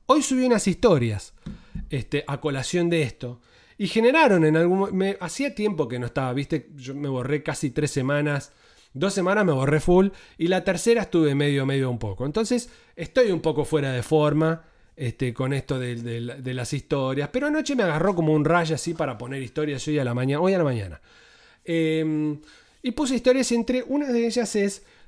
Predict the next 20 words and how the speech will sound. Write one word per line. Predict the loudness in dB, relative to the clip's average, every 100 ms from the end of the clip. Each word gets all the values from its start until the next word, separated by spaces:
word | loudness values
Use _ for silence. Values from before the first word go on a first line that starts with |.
| -14 -6
eh, | -2
yo | 0
decreto, | 0 0 0 -2 -2
¿por | -2 -2
qué | -4 -8 -14 -20 _ -20 -8
puse | -6 -4 -4
esto? | -6 -10 -16 -18 _ -20 _ -2
Porque, | 4 4 4 2 0 -2
oh, | -4
escuchaba | -6 -4 -4 -2 -2
a | -2
los | -2
pastores | -4 -4 -4 -4 -4
estos | -6 -4 -4
de | -6
acá | -4 -2 -2 -4
anoche, | -4 -4 -4 -4
los | 2 4
latinos, | 4 4 2 2 -2 -2
¿eh? | -2